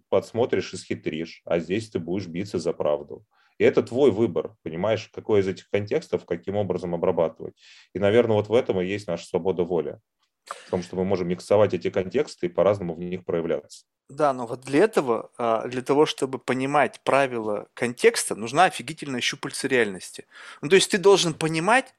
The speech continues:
Speaker 2: как устроен контекст. Вот скажем так, вот ты любишь путешествовать в какие-то такие чужеродные для тебя идеологические баблы? Ну, то есть, как бы оказываться в ситуа-, ну,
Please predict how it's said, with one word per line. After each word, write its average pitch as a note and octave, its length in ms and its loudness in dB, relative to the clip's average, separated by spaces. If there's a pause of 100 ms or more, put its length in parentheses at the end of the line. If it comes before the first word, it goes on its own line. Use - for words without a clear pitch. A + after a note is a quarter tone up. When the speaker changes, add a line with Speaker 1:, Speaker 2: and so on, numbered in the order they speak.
Speaker 2:
как F#3+ 220 4
устроен E3+ 440 0
контекст. C#3+ 500 -2
Вот G2+ 100 -4
скажем C3 320 0
так, G2+ 220 -2
вот - 160 -16
ты D#3+ 140 4
любишь F#3 420 0
путешествовать D#3+ 600 2
в - 20 -8
какие-то - 420 -6
такие - 220 -10
чужеродные C3 640 4
для A#2 160 -10
тебя C#3+ 360 6
идеологические A#2+ 720 0
баблы? G2+ 360 4 (640)
Ну, D#3 60 -6
то A3 80 8
есть, - 120 6
как F#3 160 4
бы D#3 160 8
оказываться E3+ 640 4
в - 40 -6
ситуа-, - 260 -4
ну, F3+ 120 -6